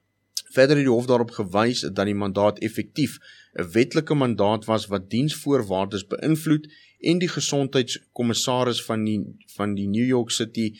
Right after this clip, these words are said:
het nie die bevoegdheid gehad om hierdie veranderinge in diensvoorwaardes aan te bring nie. Daar is opgemerk dat vorige regspraak wat inten-, inentingsvereistes onder gesondheidsorgwerkers handhaaf,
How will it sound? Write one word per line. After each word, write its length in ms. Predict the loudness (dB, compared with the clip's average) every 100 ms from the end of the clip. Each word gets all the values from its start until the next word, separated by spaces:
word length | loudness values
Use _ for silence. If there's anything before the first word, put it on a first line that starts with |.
| -20 -14 -4
het 200 | -4 -4
nie 400 | -2 0 0 0
die 160 | -4
bevoegdheid 640 | -2 -4 -6 -4 -4 -4
gehad 380 | -2 -2 -2 -2
om 140 | -4 -6
hierdie 300 | -4 -6 -4
veranderinge 640 | -4 -2 -2 0 0 -2
in 180 | -4 -4
diensvoorwaardes 1120 | -4 -4 -6 -4 0 0 0 -2 -2 -4 -2
aan 200 | -4 -2
te 120 | -4
bring 280 | 0 0 0
nie. 240 | -4 -12 _ _ -20 -18 0
Daar 180 | 2
is 100 | 2
opgemerk 560 | 2 -2 0 4 4 4
dat 140 | -2
vorige 480 | 0 2 4 4 2
regspraak 840 | 2 0 -2 -4 -4 0 0 0 -4
wat 220 | -6 -8
inten-, 600 | -6 -4 -4 -2 -4 -4 -4
inentingsvereistes 1200 | -4 -2 -4 -2 -2 -2 -2 -2 -4 -4 -8 -6
onder 240 | -4 -4
gesondheidsorgwerkers 2000 | -6 -6 -6 -2 -2 -2 -6 _ _ -14 -4 0 0 -4 -2 0 0 0 -2 -2
handhaaf, 500 | -2 -2 2 0 0